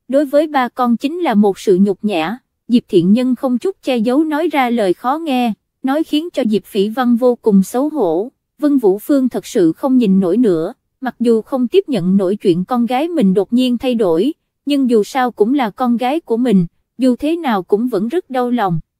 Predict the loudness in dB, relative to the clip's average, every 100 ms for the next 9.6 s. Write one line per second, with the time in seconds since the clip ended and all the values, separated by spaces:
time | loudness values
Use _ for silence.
0 | _ -6 -6 -2 -2 -2 -4 -4 0 0
1 | 0 -4 -4 0 0 0 -4 -4 -4 -4
2 | -2 -2 -2 -2 -4 _ _ -4 -4 -4
3 | -8 -6 -6 -4 -2 -2 -6 -8 -6 -6
4 | -4 -4 -2 -4 -6 -10 _ -6 -4 -4
5 | -4 -6 -4 -4 -4 -2 -2 -2 -4 -4
6 | -4 -4 -4 -2 -2 -2 -4 -4 -2 0
7 | 0 -2 -2 -4 -6 _ 0 0 0 -4
8 | -4 -4 -4 -8 _ _ -8 -6 -2 -2
9 | -2 -6 -4 -4 -6